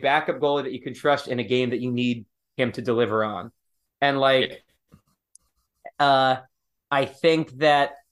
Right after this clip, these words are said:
Speaker 1: so I think that there's, like, he signed these now to fill these specific kind of roles of, of, you know,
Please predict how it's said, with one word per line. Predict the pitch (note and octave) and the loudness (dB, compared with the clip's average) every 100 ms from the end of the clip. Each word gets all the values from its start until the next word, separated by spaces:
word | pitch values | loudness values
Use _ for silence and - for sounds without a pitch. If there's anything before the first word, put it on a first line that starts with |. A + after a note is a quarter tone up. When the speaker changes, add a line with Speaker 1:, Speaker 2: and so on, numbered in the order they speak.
| - | -16
Speaker 1:
so | - | -2
I | D3+ | -2
think | C#3 F#3 F3+ | 0 -2 -2
that | D#3 - | -4 -2
there's, | D3 A#2 A#2 - | -2 -4 -12 -4
like, | C#3 - _ _ _ | -4 -4 _ _ _
he | - | -8
signed | - - E3 G3+ G3 | -4 0 2 0 0
these | F#3+ C#3+ | -2 -2
now | D3+ D3 D3+ D#3+ D#3+ _ _ _ _ _ _ _ _ _ _ | -2 0 2 0 -4 _ _ _ _ _ _ _ _ _ _
to | A#2+ | -20
fill | - E3+ F#3 | 0 2 2
these | F3 E3 | -2 -4
specific | - C#3+ E3 D#3+ E3 E3 - | -8 -4 -2 -4 -4 -6 -4
kind | E3 D3 C#3+ | -2 -2 -4
of | B2 | -4
roles | B2 B2+ B2+ A#2+ | 0 0 -2 -6
of, | A2+ F#2 | -10 -4
of, | A#2 G#2+ F#2 | -2 -2 -4
you | A#2+ | -6
know, | A2 G#2 | -4 -6